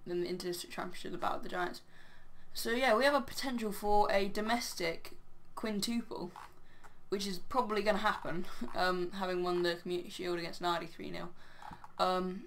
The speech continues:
yeah, possibly s-, a sextuple or whatever it is, um, if we win the O-League as well, but that's doubtful. I'd say we'll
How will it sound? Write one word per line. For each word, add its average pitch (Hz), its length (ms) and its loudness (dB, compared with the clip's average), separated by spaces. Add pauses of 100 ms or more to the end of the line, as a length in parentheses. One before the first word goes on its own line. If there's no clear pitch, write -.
(460)
yeah, 240 160 8
possibly 214 380 0
s-, - 240 -2 (140)
a 180 100 -2
sextuple - 1000 -6
or 165 300 -2
whatever 165 240 -2
it 165 120 -6
is, - 160 -8 (440)
um, 165 200 0
if 180 120 -4
we 175 60 0
win 175 160 2
the 175 100 4
O-League 160 300 0
as 165 100 -6
well, 160 160 4
but - 80 -6
that's 165 180 0
doubtful. 165 380 -4
I'd 165 160 2
say 165 160 -4
we'll - 220 -10